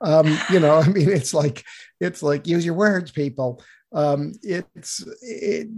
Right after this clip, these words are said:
it, it's bad behavior that shouldn't be rewarded. Should it be prosecuted in a, in dis-, in a prosecutorial discretion? I would say no, I wouldn't prosecute that, but it's really bad.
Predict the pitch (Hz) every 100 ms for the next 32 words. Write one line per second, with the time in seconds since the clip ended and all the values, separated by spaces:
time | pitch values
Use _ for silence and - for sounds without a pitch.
0 | - - 110 - 123 - 127 180 127 180
1 | 190 190 135 156 120 143 135 110 113 -
2 | 135 131 131 131 - 160 143 127 123 117
3 | 107 117 104 107 143 135 131 123 147 147
4 | - 135 147 143 139 131 _ _ _ _
5 | - - 151 127 123 127 - 165 123 120
6 | 127 - 160 139 - 147 - 143 139 139
7 | 127 127 - 131 123 135 131 123 117 123
8 | 123 120 - 120 113 117 120 120 123 117
9 | 120 117 113 - 104 - - - 104 -
10 | 104 107 _ _ _ 113 151 123 - _
11 | _ 165 151 156 170 156 127 135 117